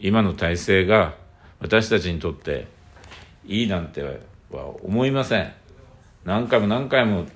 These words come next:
あの、日本に向けてるもの、あるいは尖閣のことを直接言ってきました。だけど、それは戦争するためじゃない。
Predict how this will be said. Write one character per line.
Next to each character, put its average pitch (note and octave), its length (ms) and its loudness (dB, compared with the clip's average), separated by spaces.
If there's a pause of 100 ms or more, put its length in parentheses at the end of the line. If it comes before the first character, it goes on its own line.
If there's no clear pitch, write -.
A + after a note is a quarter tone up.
(160)
あ E2+ 100 -6
の、 D#2+ 380 -6 (400)
日 F2+ 120 -4
本 G2+ 200 -2
に F#2+ 80 0
向 E2 140 -6
け F2+ 100 -6
て F#2 120 -2
る F2+ 100 -2
も F2+ 160 -2
の、 G2+ 260 -2 (100)
あ D2 120 -6
る F2 100 -2
い F2+ 60 -2
は D#2+ 240 -4 (600)
尖 F#2 220 -4
閣 F2 220 -2
の F2+ 100 -2
こ F2 120 -4
と F2 140 -2
を C#2+ 80 -6 (160)
直 G2 140 0
接 D3 280 0
言 G2+ 100 0
っ - 20 -10
て - 140 -8
き F2 80 -6
ま E2+ 100 -6
し - 80 -12
た。 - 140 -16 (400)
だ G#2 140 -4
け A#2 100 -4
ど、 A#2+ 260 -4 (1080)
そ - 180 -8
れ A2 60 -2
は B2+ 180 -2
戦 A#2 260 -2
争 C#3+ 240 -2
す D3 120 -6
る C3+ 120 -6
た C#3 100 0
め C#3 100 -2
じ G#2+ 60 -2
ゃ D#2+ 40 -4
な F#2+ 160 -2
い。 - 160 -4